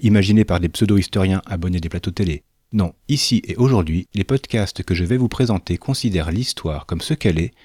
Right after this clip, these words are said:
à savoir une science. Qu'ils soient généralistes, genrés ou spécialistes, chacun l'aborde à sa façon, dans des formats qui autorisent la découverte et la discussion.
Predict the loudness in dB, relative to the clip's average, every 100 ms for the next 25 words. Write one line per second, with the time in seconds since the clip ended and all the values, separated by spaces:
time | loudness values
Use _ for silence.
0 | _ _ -6 -2 -2 0 0 -2 -6 -2
1 | -2 0 -6 -6 -10 -14 -16 _ _ _
2 | _ _ _ _ _ _ -4 -2 2 4
3 | 4 4 2 2 2 0 -10 -4 2 4
4 | 2 0 -4 -2 -2 0 -2 -2 -6 -10
5 | _ _ _ -6 -4 2 2 4 4 2
6 | -2 -8 -2 -2 0 -2 -2 -6 -8 -6
7 | -2 -2 2 2 4 2 2 2 2 2
8 | 0 -2 -4 -4 -4 -4 -6 -4 -2 0
9 | -2 -4 -6 -6